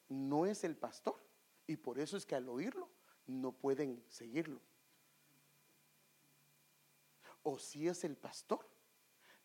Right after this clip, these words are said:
pero hay desobediencia debido a que no hay un sometimiento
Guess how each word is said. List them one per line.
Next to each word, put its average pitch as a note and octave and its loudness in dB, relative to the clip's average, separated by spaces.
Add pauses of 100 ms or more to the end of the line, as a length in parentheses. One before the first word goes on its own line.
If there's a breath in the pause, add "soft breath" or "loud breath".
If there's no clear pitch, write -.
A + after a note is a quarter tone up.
pero A2+ -8 (680)
hay A#2+ -6
desobediencia A#2 -4
debido A2+ -6
a - -20
que - -14 (180)
no A#2 -4
hay C3+ -4
un C#3+ -4
sometimiento A2+ -6